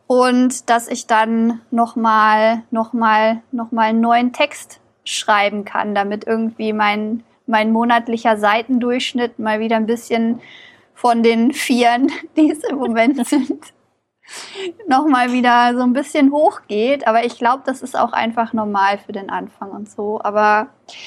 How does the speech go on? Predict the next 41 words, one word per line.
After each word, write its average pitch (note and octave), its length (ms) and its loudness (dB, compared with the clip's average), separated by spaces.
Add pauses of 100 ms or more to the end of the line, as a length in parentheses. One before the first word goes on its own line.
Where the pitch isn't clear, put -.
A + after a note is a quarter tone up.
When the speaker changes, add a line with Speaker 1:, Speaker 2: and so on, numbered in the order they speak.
(380)
Speaker 1:
ich - 200 -10
hätte C#4 240 0
schon C4+ 400 2
auch, B3 400 2
ich - 220 -8
hätte C4 180 -4
jetzt A#3+ 220 0
schon C4 240 -2
auch - 220 0
Bock, - 320 -2 (120)
die, A#3+ 500 0
die A#3 100 -4
ganzen A#3+ 360 -2
Sachen, A#3+ 320 0
die A#3 140 -2
mir A#3 160 2
irgendwie A#3 320 -2
jetzt A3+ 180 -2
im A#3+ 140 -2
Kopf - 360 -6
rumschwirren A#3 680 0
und A3+ 160 -2
die A#3 60 -4
ich B3 80 -4
schon A#3+ 140 -2
geplant A3+ 580 0
hatte, A3+ 180 -4
die, G#3+ 300 -2 (420)
die B3 120 2
endlich B3 360 -2
mal A3 240 0
zu A#3 100 -6
schreiben. G3 540 -6
Also G#3+ 600 0 (440)
ich C4+ 160 -4
mag's C#4 340 2
schon C4+ 200 0
auch - 260 0
gerne, A#3+ 360 0
frischen A#3+ 360 -2
Sa-, G#3 140 -2